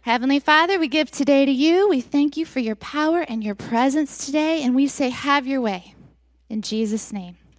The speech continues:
amen. Okay, so last week, we discovered that the Prince of Peace brings us the gospel of peace and ushers in a kingdom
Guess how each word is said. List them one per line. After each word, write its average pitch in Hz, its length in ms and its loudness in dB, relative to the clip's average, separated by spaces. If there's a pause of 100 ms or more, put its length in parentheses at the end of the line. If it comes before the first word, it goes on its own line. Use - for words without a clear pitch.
(600)
amen. 220 500 -4 (680)
Okay, 330 180 0
so 285 140 -4
last 294 380 0
week, - 580 -2
we 294 160 0
discovered 320 800 -4 (100)
that 220 460 -4 (100)
the 226 120 -2
Prince 339 480 -4
of - 180 -8
Peace - 680 -4 (840)
brings 269 340 0
us 269 240 -2
the 247 160 -8
gospel 240 960 -2
of 208 220 -10
peace - 680 -8 (380)
and 220 160 -6 (100)
ushers 247 520 -2
in 220 340 -6 (100)
a 208 140 -10
kingdom 208 840 -6